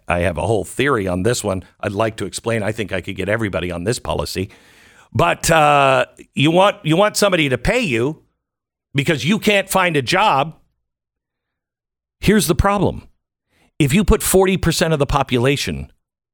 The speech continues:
on basic minimum income, where do they find meaning?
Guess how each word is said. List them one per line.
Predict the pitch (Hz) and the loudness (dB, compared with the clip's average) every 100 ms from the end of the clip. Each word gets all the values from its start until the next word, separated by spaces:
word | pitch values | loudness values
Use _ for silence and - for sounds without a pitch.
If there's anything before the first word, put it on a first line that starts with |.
| _ _ _ | _ _ _
on | 131 139 135 127 - _ - 90 | 4 4 4 2 -2 _ -12 -2
basic | 147 156 - 160 135 | 0 0 0 -2 2
minimum | 135 139 127 117 | 2 4 2 2
income, | 123 170 - 80 65 - _ _ _ | 2 0 -2 -6 -6 -12 _ _ _
where | 92 143 143 135 | 2 4 4 2
do | 104 135 | 2 2
they | 113 117 | 4 2
find | - 131 113 107 98 - _ | 0 0 0 0 -2 -6 _
meaning? | 92 113 131 147 139 117 95 65 55 65 | 0 2 4 4 6 4 2 -4 -8 -14